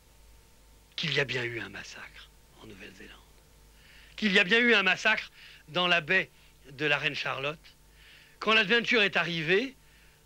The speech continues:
un canot est descendu à terre, comme d'habitude, comme dans le temps. Que s'est-il passé ? Les Maoris ont-ils eu peur ? Les ont-ils pris pour quelqu'un d'autre ? En tout cas,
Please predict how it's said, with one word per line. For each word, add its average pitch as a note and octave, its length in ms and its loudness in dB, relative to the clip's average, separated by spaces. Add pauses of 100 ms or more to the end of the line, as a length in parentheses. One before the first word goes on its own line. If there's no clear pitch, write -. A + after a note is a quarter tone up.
un E3+ 200 2
canot G#3 380 0
est A3 80 2
descendu F3 480 -2
à D3+ 80 0
terre, F#3+ 360 0
comme D#3 160 -10
d'habitude, A#2 500 -14
comme C3 180 -14
dans A2+ 160 -14
le G2+ 80 -18
temps. - 180 -20 (540)
Que - 100 -20
s'est-il - 300 -16
passé ? - 400 -20 (760)
Les B2+ 80 -12
Maoris B2 420 -6
ont-ils A#2 260 -14
eu A#2+ 80 -14
peur ? C#3 480 -4 (760)
Les C#3 140 -6
ont-ils D3 280 -4
pris - 180 -4
pour - 160 -12
quelqu'un - 340 -4
d'autre ? D#3+ 200 -8
En D3+ 60 -14
tout B2+ 80 -14
cas, A#2+ 220 -8